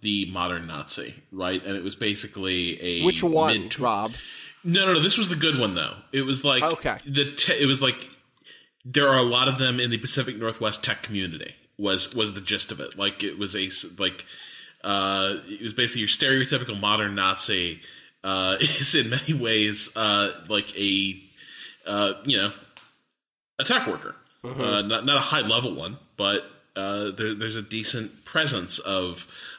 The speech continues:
Speaker 1: uh, like crypto white supremacists,
Speaker 2: Right.
Speaker 1: uh, in those spaces. And I don't think that's a huge surprise, uh, to anyone, uh, these days.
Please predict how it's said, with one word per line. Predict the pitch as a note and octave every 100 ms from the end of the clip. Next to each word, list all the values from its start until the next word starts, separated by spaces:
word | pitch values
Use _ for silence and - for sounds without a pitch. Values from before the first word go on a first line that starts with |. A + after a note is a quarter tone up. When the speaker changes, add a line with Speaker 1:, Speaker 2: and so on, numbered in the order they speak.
| -
Speaker 1:
uh, | G2
like | G2 G2
crypto | - A2+ - G2+
white | F#2 F2+
supremacists, | A2 - F#2 F#2+ - D2 - - - -
Speaker 2:
Right. | G#2
Speaker 1:
uh, | F2+ F2+ -
in | F#2+
those | F#2+ G2+
spaces. | - A3 - D#2 - - - - - -
And | A2+ A2+
I |
don't | A#2
think | C3+ G#2+
that's | G#2 -
a | G#2 G#2 G#2
huge | - - - G#2+ G#2
surprise, | C3+ G3 G3 G#2+ - - -
uh, | F#2+ F2+
to | - F2
anyone, | E2+ D2 D2 - _ F2+
uh, | F2 E2+ E2 -
these | F2 E2
days. | F#2 C#2+